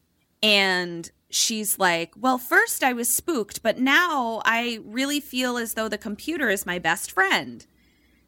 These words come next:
And Christopher says, "Well, if the computer's your best friend, maybe it's true what they say."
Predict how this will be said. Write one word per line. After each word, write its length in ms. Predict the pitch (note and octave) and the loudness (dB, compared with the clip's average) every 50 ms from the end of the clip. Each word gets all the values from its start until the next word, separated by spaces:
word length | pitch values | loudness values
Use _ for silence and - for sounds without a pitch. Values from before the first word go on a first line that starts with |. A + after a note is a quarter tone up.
| _ _ _ _ _ _ _ _ _ _ | _ _ _ _ _ _ _ _ _ _
And 180 | - A3+ A3+ - | -4 -4 -4 -4
Christopher 460 | - - E4 E4 - - C#4 - C#4 | -2 -2 -2 -2 -2 -4 -2 -2 -2
says, 540 | C4 - - A#3+ A3 G#3 G3+ G3 - - - _ _ _ _ _ _ _ _ _ _ _ _ _ | -2 0 2 4 4 4 2 0 -6 -12 -14 _ _ _ _ _ _ _ _ _ _ _ _ _
"Well, 160 | F#3 F#3 F#3 | 0 2 4
if 140 | F#3+ F#3 - | 4 2 2
the 100 | G3 F3 | -2 -4
computer's 560 | - G#3 G3 F#3 - C#4 D4 D4 C4+ C4 - | -4 -4 -8 -6 -4 -2 0 0 0 0 2
your 140 | A3+ G#3+ G3+ | 2 0 2
best 280 | G3 G#3 G3+ - - - | 4 2 2 2 0 0
friend, 280 | - F4+ F#4+ C4 A3 | 0 2 2 2 2
maybe 300 | A3 G#3+ G#3+ G3+ G#3 G#3 | 2 2 0 2 0 0
it's 180 | F#3+ - - - | 0 0 -2 -6
true 280 | - - F4+ F#4+ E4 | -2 -2 0 0 2
what 200 | A3+ F#3+ F#3 F3+ | 2 0 0 2
they 160 | - F3+ F3 F#3+ | 0 0 0 0
say." 600 | - - F#4 G4 D4+ F3+ C#3 G2+ D#2 - - | -2 0 2 2 2 2 0 -2 -8 -12 -16